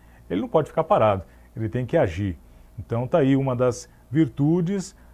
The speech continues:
do filósofo, uma das virtudes daquele que serve como representante de um povo, como representante de uma comunidade, né? Aquele que vai fazer com que a sua comunidade, com aqueles que s-, s-, com aqueles,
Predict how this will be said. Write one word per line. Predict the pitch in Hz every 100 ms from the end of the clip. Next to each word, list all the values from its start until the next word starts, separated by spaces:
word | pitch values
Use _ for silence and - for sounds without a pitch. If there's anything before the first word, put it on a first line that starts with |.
| -
do | 110 120 120
filósofo, | 117 165 135 143 98 90 - 90
uma | 92 104 120
das | 123 139
virtudes | 156 202 180 175 190 202
daquele | 190 202 - 180 202 208
que | - 196 208 185 131 - - - -
serve | - - - 175 202 147 147
como | - 170 175 170
representante | 175 202 220 220 202 170 - 240 269 233
de | 214
um | 196
povo, | - 202 208 165
como | 160 175 160
representante | 165 170 156 120 160 175 -
de | 147
uma | 156
comunidade, | 131 156 156 113 123 127 92 82 - - - - - - -
né? | 117
Aquele | 135 - 147 165
que | 156
vai | 131 143
fazer | 175 123 131 156
com | 156
que | 117 143 131
a | 110
sua | - 123
comunidade, | 127 123 110 107 139 131 107
com | 104
aqueles | - 104
que | -
s-, | - - - 117
s-, | 110 - - - -
com | 147 156
aqueles, | 117 135 147 107 90